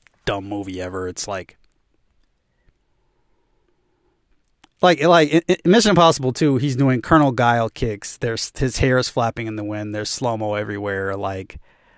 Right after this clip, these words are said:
the Zimmer score is, like, basically the Gladiator theme, like, more bombastic. Like, everything about it is great. And th-, and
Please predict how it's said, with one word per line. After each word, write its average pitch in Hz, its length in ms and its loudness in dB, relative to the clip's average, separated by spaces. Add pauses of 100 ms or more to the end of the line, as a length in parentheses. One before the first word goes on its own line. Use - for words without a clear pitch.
(100)
the 139 100 0
Zimmer 123 340 2
score 117 440 -2
is, 104 160 -10
like, 101 380 -10 (1080)
basically 120 420 -2
the 107 80 -14
Gladiator 104 560 -4
theme, 101 440 -6
like, 95 300 -10
more 110 300 -2
bombastic. 98 680 -8
Like, 104 180 -6
everything 156 340 2
about 107 260 -2
it 98 40 -10
is 95 80 -12
great. 110 360 -8
And 139 120 -2
th-, 151 160 0
and 131 320 -2